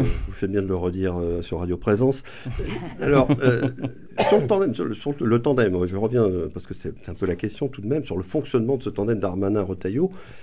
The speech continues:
Speaker 2: Il y a certains aussi, les observateurs, qui ont noté que ce sont deux hommes qui pourraient avoir de grandes ambitions pour la prochaine présidentielle de deux mille vingt-sept, si tant est qu'on attende deux mille vingt-sept pour avoir une présidentielle.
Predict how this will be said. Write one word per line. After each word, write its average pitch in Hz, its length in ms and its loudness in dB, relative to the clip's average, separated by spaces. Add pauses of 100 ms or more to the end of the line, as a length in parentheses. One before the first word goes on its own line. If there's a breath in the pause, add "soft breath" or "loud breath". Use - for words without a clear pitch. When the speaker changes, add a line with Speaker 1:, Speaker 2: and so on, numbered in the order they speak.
(160 loud breath)
Speaker 2:
Il 101 40 -10
y 87 40 -10
a - 40 -12
certains 127 440 -2
aussi, 131 440 -2
les 107 100 -6
observateurs, 95 640 -6
qui - 140 -10
ont 92 60 -6
noté 120 380 -2
que 175 340 2 (440 loud breath)
ce - 160 -8
sont 160 240 -2
deux 110 220 2
hommes 185 140 2
qui 185 100 -6
pourraient 117 300 0
avoir 113 440 2
de 95 160 -4
grandes 120 440 -2
ambitions 165 600 0
pour 143 380 -2
la 90 100 -4
prochaine 113 400 -6
présidentielle 123 880 0
de 117 120 2
deux 123 100 2
mille 95 180 -2
vingt-sept, 95 480 -6
si - 220 -14
tant 98 220 -8
est 107 80 -2
qu'on 95 160 -2
attende 92 260 -2
deux 87 80 -8
mille 82 160 -8
vingt-sept 92 420 -4
pour 92 160 -4
avoir 92 160 -4
une 92 100 -6
présidentielle. 101 760 0